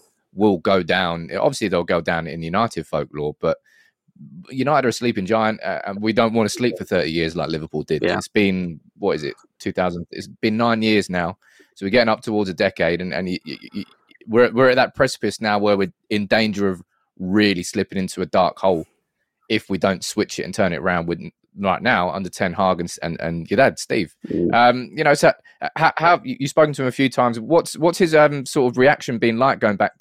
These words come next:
Speaker 1: to Manchester United? Is it, has he noticed any sort of massively negative changes? Is there anything that he goes, "Ooh,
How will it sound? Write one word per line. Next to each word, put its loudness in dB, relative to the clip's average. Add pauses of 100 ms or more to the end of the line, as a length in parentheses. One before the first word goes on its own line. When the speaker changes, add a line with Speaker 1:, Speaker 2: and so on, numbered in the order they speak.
(100)
Speaker 1:
to -4
Manchester 0
United? -2
Is -4
it, -6 (320)
has -2
he 0
noticed 2
any 0
sort -6
of -10
massively -2
negative 0
changes? 0
Is -8
there -4
anything -2
that -4
he -4
goes, 4
"Ooh, -4